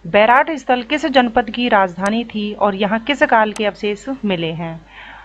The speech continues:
तो ये question तो आपके exam में पहले भी, रीट के exam में भी पूछा जा चुका है, बैराट स्थल किस जनपद की राजधानी रही? तो ये किसकी राजधानी थी? चार option हैं आपके, फटाफट से answer जो है वो लगाइए।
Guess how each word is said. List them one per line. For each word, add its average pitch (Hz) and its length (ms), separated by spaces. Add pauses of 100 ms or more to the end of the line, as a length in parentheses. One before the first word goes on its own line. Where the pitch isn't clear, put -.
(320)
तो 170 40
ये 190 120
question 226 380
तो 262 100
आपके 220 260
exam 214 380
में 220 160
पहले 220 340
भी, 226 200
रीट 262 240
के 294 120
exam 226 380
में 220 120
भी 226 140
पूछा 214 320
जा 220 180
चुका 214 280
है, 214 160
बैराट 190 420
स्थल 214 280
किस 262 220
जनपद 220 360
की 208 120
राजधानी 185 500 (140)
रही? 165 300 (640)
तो 196 60
ये 208 220
किसकी 226 420
राजधानी 214 540
थी? 214 220 (140)
चार 202 260
option 240 400
हैं 220 200
आपके, 208 320
फटाफट 208 480
से 226 200
answer 196 340
जो 208 120
है 208 140
वो 202 140
लगाइए। 208 640